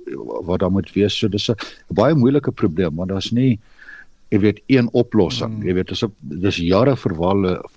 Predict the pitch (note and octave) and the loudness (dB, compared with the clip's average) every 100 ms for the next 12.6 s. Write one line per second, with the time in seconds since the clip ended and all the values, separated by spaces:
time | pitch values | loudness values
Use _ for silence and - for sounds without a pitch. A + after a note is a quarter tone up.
0 | - - F#2+ F2 F#2 E2 F#2 A#2 F#2 - | -16 -6 -6 -4 -8 -2 2 4 2 0
1 | F2 E2 - - - G2 F#2+ G2 B2 C3 | -6 -8 -16 -12 -4 -4 2 2 2 0
2 | - B2 C#3 - A2 F2+ F#2+ F2+ - E2 | 0 2 0 0 -2 0 -2 -4 -6 -4
3 | D#2+ G2 G2+ - A#2 G#2+ - - - - | -2 -2 -4 -4 -4 -2 -6 -8 -20 -10
4 | F#2 F#2+ G#2+ G#2+ G2 _ _ _ A#2 A2 | -4 0 0 0 -2 _ _ _ -2 0
5 | G2+ A2 A#2+ A#2 - G2 - A2 F2+ G#2 | 0 2 0 0 0 -2 0 0 0 -4
6 | - A#2+ G#2 G#2 - - B2 G#2 F#2 E2 | 0 0 2 -4 -6 -2 0 0 0 -6
7 | E2 - - - - - - - - - | -8 -8 -8 -10 -12 -14 -14 -20 -20 -20
8 | - - - - F3 C3 C#3+ F#3 F3 - | -20 -18 -18 -18 -12 -8 -8 -6 -6 -2
9 | C#3 E3+ F3+ E3 E3 C#3 D#3 F#3 - F#3 | -2 -2 -4 -4 -2 -2 -2 -6 -4 -4
10 | - D#3+ C#3+ C#3+ C3 A#2+ C3 D3+ D3+ - | -4 -4 -2 -2 -2 -2 -2 -2 -4 -6
11 | G3+ F3+ - C#3 C3+ D3+ D#3 D3+ C#3+ B2+ | -6 -6 -6 -6 -4 -4 -8 -10 -8 -4
12 | C#3+ C#3 B2 C#3+ A#2+ | -2 -2 0 0 0